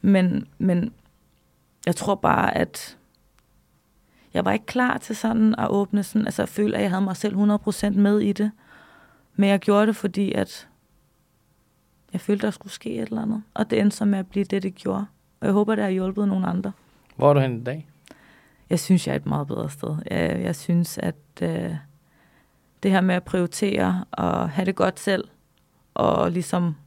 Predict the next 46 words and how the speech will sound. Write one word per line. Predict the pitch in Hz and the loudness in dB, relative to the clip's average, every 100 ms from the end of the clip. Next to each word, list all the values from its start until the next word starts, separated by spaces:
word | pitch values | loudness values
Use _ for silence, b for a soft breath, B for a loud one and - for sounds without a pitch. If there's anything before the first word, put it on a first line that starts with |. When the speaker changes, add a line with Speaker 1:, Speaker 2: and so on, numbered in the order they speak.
| _ _ _ _ _ _ _ _ _ _ _ _ _ _ _ - | _ _ _ _ _ _ _ _ _ _ _ _ _ _ _ -2
Speaker 1:
ikke | 202 - | 0 4
være | 202 | 4
afhængig | 190 175 226 226 233 226 - _ _ | 4 2 0 2 0 -2 -6 _ _
af | - - | -4 0
andre, | 185 190 220 | 2 2 2
om | 269 233 | 2 2
man | 220 214 | 2 0
skal | - | -2
have | 220 | -2
det | 220 | -2
godt | - 214 | -2 0
eller | 220 220 | 0 0
ej, | 208 214 | 2 2
men | 214 202 | 2 2
man | 190 | 0
kan | 185 185 | -4 -4
gøre | 190 190 | -4 -2
det | 202 196 | -4 -8
selv. | - - 226 220 | -12 -6 -4 -2
Det | 208 | 2
her | 214 | 2
med | 202 196 | 2 2
at, | 196 170 b b b b b b b - | -2 -4 b b b b b b b -10
øh, | - 190 196 202 196 | -4 -2 -2 -4 -4
turde | - 214 | 0 2
være | 196 202 | 2 0
i | |
sit | 208 208 | 0 0
eget | 190 185 | 0 0
selskab, | 185 202 196 - 208 - - b b - | -2 -4 -4 -4 -2 -2 -4 b b -10
øhm, | - 202 - 208 208 202 196 175 | -4 -2 0 -2 -2 -4 -6 -8
ikke | - 196 - | -6 -4 0
være, | 202 196 - 185 160 _ _ _ _ _ _ _ _ - | 2 2 0 -2 -6 _ _ _ _ _ _ _ _ -6
ikke | - 226 | -2 2
have | 226 | 4
en | 220 | 4
dårlig | 208 208 214 | 4 2 2
dag, | 208 | 0
hvis, | 180 190 - - | 0 -4 -8 -8
hvis | 196 | -6
der | - | -4
ikke | - | -2
er | 202 | -2
nogen | 190 - | -4 -4
andre, | 180 180 196 | -4 0 0
der | - | 0